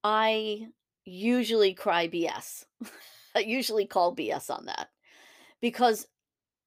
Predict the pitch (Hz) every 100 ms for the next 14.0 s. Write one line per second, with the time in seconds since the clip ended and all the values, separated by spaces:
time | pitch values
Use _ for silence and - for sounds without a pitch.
0 | _ _ _ _ _ _ _ _ - 202
1 | 214 240 285 226 - 156 - 185 165 -
2 | 170 160 165 160 - 180 - 185 180 196
3 | - 214 233 254 254 254 247 240 _ _
4 | _ _ _ - 208 185 147 - - _
5 | _ _ - 180 - - 196 190 180 185
6 | 185 - 185 196 226 - - 202 180 185
7 | - - - - _ _ _ _ _ _
8 | _ _ _ _ _ _ _ _ _ -
9 | - 277 262 185 - - _ _ - 240
10 | 190 - - - _ _ _ _ _ _
11 | _ 202 190 - _ _ _ - 185 180
12 | 180 180 175 - _ _ _ _ _ _
13 | _ _ 175 156 170 156 147 131 -